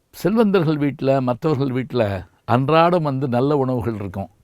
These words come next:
அன்றாடம் நல்ல உடைகள் போடுவாங்க. ஆனா, ஏழை எளிய மக்களுக்கு நல்ல நாளா இருந்தா தானுங்க நல்ல உடைகள் கிடைக்கும். உடனே என்ன செய்வாங்க? குடும்பத்தோட போகணும் அப்படிங்கிற ஒரு எண்ணம் ஏற்படும். சரவணா ஸ்டோர்ஸ்க்கு உடனே கிளம்புவாங்க.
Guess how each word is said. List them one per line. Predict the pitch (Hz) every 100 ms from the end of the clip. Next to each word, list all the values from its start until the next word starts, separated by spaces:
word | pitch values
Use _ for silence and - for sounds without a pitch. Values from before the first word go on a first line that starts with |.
| _ _ _
அன்றாடம் | - 117 139 156 165 160
நல்ல | 127 147
உடைகள் | 147 120 127
போடுவாங்க. | 117 113 101 90 80 - _ _ _ _ _
ஆனா, | 117 123
ஏழை | 107 110 180 202 160
எளிய | 131 139
மக்களுக்கு | 127 110 113 98 107 90 90 - _ _ _ _
நல்ல | - 113 165 202
நாளா | 190 185 165
இருந்தா | 143 143
தானுங்க | 127 135 139 135 101 87 -
நல்ல | 107 117 170
உடைகள் | 143 120 113
கிடைக்கும். | 104 95 - 80 64 _ _ _ _ _ _ _ _ -
உடனே | 117 180
என்ன | 190 170
செய்வாங்க? | - 151 139 127 127 117 - _ -
குடும்பத்தோட | 143 147 147 165 165
போகணும் | 127 123 139 131 131 110
அப்படிங்கிற | 120 117
ஒரு | 113 104
எண்ணம் | 117 139
ஏற்படும். | 120 98 98 95 - -
சரவணா | 143 160 165 143
ஸ்டோர்ஸ்க்கு | - 113 -
உடனே | 113 113 120 113
கிளம்புவாங்க. | 107 101 92 85